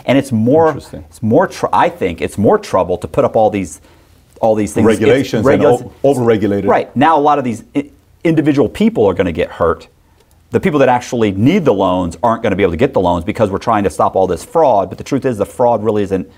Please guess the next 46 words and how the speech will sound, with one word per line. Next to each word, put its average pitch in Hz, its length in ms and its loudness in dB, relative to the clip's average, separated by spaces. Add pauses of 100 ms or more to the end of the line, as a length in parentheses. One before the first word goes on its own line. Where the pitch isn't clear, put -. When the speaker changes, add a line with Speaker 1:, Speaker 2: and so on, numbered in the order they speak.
(120)
Speaker 1:
harming 127 400 0
us 95 140 -6
as 87 120 -10
much 98 220 -4
as 87 120 -6
it, - 240 -6 (240)
it 98 160 0
is, 87 380 -4 (340)
as 98 140 -2
much 107 180 -4
as 95 80 -8
people 82 220 -12
think. - 420 -10
Speaker 2:
So - 180 -2
flip - 220 0
the - 80 -4
coin. 101 360 -2
F 127 160 0
B 131 100 0
I 123 100 4
hires 98 360 -2
you, 71 160 -8 (320)
okay? 101 340 -2 (200)
And 98 100 -2
they 98 40 0
say, 95 140 -4
"Come 110 160 -4
on 98 140 0
in. 85 140 -8 (580)
We 110 80 -4
want 110 280 -2
you 123 80 -4
to 107 60 -2
help 107 180 0
us - 140 -8
out. 78 340 -4 (460)
We 113 80 -4
want 135 160 -2
you 123 60 -2
to 107 80 -2
catch 113 380 -2
the 101 200 0
modern 107 420 0
day 101 80 0
Matthew 98 320 -4
Cox." 73 380 -6